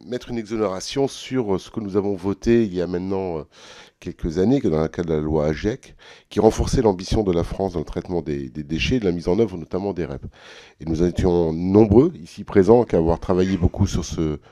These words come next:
sujet. Je permets de saluer le travail aussi mené par Véronique Rioton sur ce sujet-là. Aujourd'hui, nous sommes dans une, un peu pris en otage une situation complexe, qui essaie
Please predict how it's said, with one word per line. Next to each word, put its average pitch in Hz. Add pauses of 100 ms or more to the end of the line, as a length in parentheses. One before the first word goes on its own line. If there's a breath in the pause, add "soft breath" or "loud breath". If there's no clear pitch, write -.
sujet. 113
Je 78
permets 90
de 85
saluer 87
le 82
travail 85
aussi 82
mené 87
par 82
Véronique 82
Rioton 87 (340 loud breath)
sur -
ce -
sujet-là. 82 (720 loud breath)
Aujourd'hui, 135 (380)
nous 139
sommes 147
dans 120
une, 123 (680)
un 131
peu 185
pris 156
en 127
otage 127
une 113
situation 110 (300)
complexe, - (760 soft breath)
qui -
essaie 120